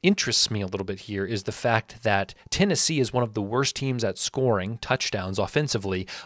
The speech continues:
but they are one of the best teams at scoring first. So, uh, we can look at this. Seven first quarter touchdowns, three second quarter, four third quarter, three, four, like,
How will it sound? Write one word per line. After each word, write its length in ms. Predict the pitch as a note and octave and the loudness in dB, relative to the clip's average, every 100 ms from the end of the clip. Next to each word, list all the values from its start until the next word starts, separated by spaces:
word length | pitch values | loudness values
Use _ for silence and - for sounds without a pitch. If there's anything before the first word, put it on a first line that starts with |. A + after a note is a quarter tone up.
| - | 2
but 240 | A#2+ A2+ | 2 4
they 120 | B2+ | 0
are 100 | A#2 | 2
one 120 | A2 A2+ | 4 2
of 60 | |
the 80 | G#2 | 0
best 340 | F#2+ C#3 C#3 | -2 0 0
teams 380 | - G2+ F#2+ F#2 - - | -2 -4 -4 -6 -10 -4
at 160 | G#2+ | -2
scoring 440 | - - G#2 G2 F2+ | -2 -2 -2 -4 -6
first. 600 | - - A2 - - - - | -10 -2 -2 0 -4 -6 -8
So, 400 | - B2 A2+ A2 - - - _ - | 4 6 6 4 -6 -20 -20 _ -4
uh, 500 | A#2+ A2+ A2+ A2 A2 | 2 4 4 2 0
we 120 | C#3 | -4
can 100 | B2 | -8
look 220 | C3 B2+ | -8 -2
at 60 | C3+ | 2
this. 160 | G#2+ - | 4 2
Seven 540 | - - E3+ E3 G3 | 2 6 6 6 2
first 360 | F#3 E3+ E3 - | 2 0 0 0
quarter 260 | D#3 D#3 | -2 -2
touchdowns, 680 | - D#3 - F#3+ G3+ - - | 0 0 2 2 0 0 -6
three 520 | - - C3+ C3 E3+ F3+ | -8 -6 -2 0 0 0
second 400 | - D3+ D3 - | 2 2 2 -2
quarter, 260 | D3 D3 | 0 0
four 580 | C3+ - - D3+ E3 D#3 | -2 -2 2 6 6 4
third 340 | C3 D#3 C#3 B2+ | 2 2 2 0
quarter, 380 | B2+ B2 B2 A#2+ | 2 4 4 0
three, 460 | - - C3 C#3 | -12 -8 -4 -2
four, 180 | C3 - | -2 0
like, 220 | B2+ A#2 | 2 2